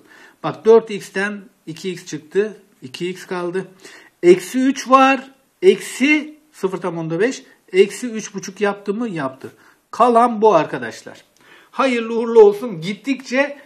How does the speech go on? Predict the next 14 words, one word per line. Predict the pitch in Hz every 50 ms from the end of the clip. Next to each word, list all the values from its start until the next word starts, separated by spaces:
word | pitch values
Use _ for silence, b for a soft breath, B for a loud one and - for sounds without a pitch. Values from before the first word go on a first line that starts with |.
| B B B -
Küsuratlara | - 202 180 202 220 214 214 208 208 - 233 233 233 208
doğru | 185 185 208 214
gidiyorum. | 196 180 165 175 165 131 117 - - _ b b b b _
Şimdi | - - - - 330 359 330 294 262 262 294 330 311 254 - - _ 147
yine | 147 240 320 302 247 233 277 285 - b b b b b b b b b b b b _ _ _ _ _ _ _ _ _ _ _ _ _ _ _ _ _
kalanların | _ - 185 190 202 220 233 240 240 240 247 247 262 311 311 302 240
yarısından | 202 196 196 220 302 339 330 285 - - 208 202 202 226 285 320 302 277
iki | - - - - 247
kalem | 226 - 202 185 170 160
fazla. | 156 170 143 131 120 123 127
Sürekli | - - 294 285 269 214 - 190 202
aynısını | 175 170 165 160 156 - 151 143
yaptı. | 139 139 131 127 - - 233 185
Arkadaşlar | 175 185 185 - 196 180 165 160 - 135 113